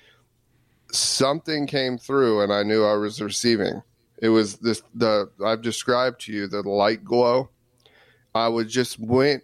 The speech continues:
and for the first time, I was like, "Oh my God, I've broken through. I am getting reception now."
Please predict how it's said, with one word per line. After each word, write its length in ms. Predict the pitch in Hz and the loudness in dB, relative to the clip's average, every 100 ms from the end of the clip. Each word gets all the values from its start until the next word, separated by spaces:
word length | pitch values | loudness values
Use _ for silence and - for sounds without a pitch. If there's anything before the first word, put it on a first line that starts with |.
| - | -4
and 320 | 117 113 107 | 0 0 0
for 120 | - 123 | 0 0
the 100 | 117 | 0
first 480 | - 147 151 143 | -2 0 0 0
time, 300 | 151 143 135 | -2 0 0
I 140 | 117 113 | 0 0
was 160 | 110 | 0
like, 160 | 113 113 | -2 0
"Oh 140 | 110 120 | 0 2
my 200 | 117 110 | 2 0
God, 420 | 107 120 107 101 | 0 0 0 -2
I've 480 | 104 107 107 107 _ | -2 2 2 -2 _
broken 460 | - 110 107 110 107 | 2 2 2 -2 -4
through. 480 | - 123 110 - - | 0 2 2 0 -4
I 220 | 107 107 | -2 0
am 200 | 113 113 | 0 0
getting 340 | 104 107 104 104 | -2 0 0 0
reception 600 | 107 - 120 120 - 113 | -2 -2 -2 -4 -6 -4
now." 300 | 104 101 | -2 -4